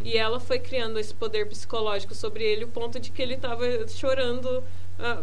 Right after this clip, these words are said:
antes de matar ela, porque ele amava ela.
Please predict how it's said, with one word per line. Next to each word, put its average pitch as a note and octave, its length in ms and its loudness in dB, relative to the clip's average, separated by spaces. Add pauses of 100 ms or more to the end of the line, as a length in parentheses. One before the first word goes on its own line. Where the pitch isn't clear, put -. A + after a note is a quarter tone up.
antes C4+ 340 0
de C#4+ 80 0
matar B3+ 380 0
ela, A3+ 460 0
porque D4 360 -2
ele C4+ 300 2
amava C#4 480 -2
ela. G#3 520 -2